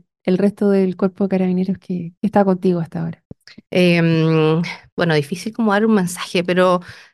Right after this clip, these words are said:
Speaker 2: yo siento que, bueno, para los carabineros como que trabajen con, con vocación de servicio, como, o sea, bueno, de partida en que ingresen, digamos, si sienten esta vocación de servicio, que trabajen con el corazón,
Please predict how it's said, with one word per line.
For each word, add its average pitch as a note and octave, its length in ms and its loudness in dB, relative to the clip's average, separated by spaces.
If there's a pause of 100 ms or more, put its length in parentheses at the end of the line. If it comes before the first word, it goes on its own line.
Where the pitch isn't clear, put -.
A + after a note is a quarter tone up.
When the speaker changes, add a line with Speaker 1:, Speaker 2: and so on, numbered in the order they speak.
(100)
Speaker 2:
yo G#3+ 120 0
siento B3 260 0
que, A#3 140 2
bueno, G#3+ 200 0
para G3 100 0
los G3 120 0
carabineros G3 400 2
como A#3 180 0
que G#3+ 80 2
trabajen G3 480 0
con, G3 1080 0 (280)
con F#3+ 180 -2
vocación F#3 380 0
de A3 80 0
servicio, F3+ 580 0
como, - 200 -2
o E3+ 60 2
sea, F#3 200 0
bueno, F3+ 240 2
de D#3 60 2
partida G#3 280 0
en A3+ 100 2
que - 140 -4
ingresen, G#3 540 2
digamos, A3+ 360 0
si G3 120 -4
sienten C4+ 340 2
esta D4 200 2
vocación C4+ 320 2
de B3+ 60 0
servicio, A3+ 420 -2
que F#3+ 80 -2
trabajen G#3 320 0
con G#3+ 120 0
el F#3+ 80 0
corazón, G#3 640 0